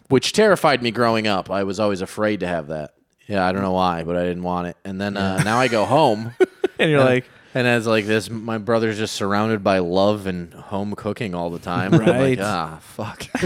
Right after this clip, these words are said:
Speaker 1: <laughs>
Speaker 2: I know. You went to visit there, and you're like, "Oh, I'm staying another week." And
Speaker 1: Yeah.
Speaker 2: you were gone for, like, a month.
Speaker 1: Oh, it's tough coming back.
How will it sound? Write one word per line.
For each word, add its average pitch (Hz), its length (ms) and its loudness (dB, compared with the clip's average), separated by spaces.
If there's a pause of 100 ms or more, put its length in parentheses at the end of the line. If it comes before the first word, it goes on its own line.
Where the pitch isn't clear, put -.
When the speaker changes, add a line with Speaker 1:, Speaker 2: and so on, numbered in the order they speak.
Speaker 1:
<laughs> - 280 -10
Speaker 2:
I 143 80 4
know. 180 100 8
You 143 140 8
went 180 100 6
to 170 80 4
visit 156 260 4
there, 131 140 6
and 123 100 4
you're 123 100 4
like, 113 180 4
"Oh, 143 480 6
I'm 139 160 -10
staying 139 260 4
another 120 260 6
week." 110 320 4
And 123 80 -4
Speaker 1:
Yeah. 120 100 6
Speaker 2:
you - 40 6
were 135 80 6
gone 147 220 6
for, 143 80 6
like, 135 120 6
a 120 100 4
month. 131 380 4
Speaker 1:
Oh, 131 360 4 (760)
it's - 120 -18
tough 101 200 0
coming 90 220 -6
back. 87 320 -4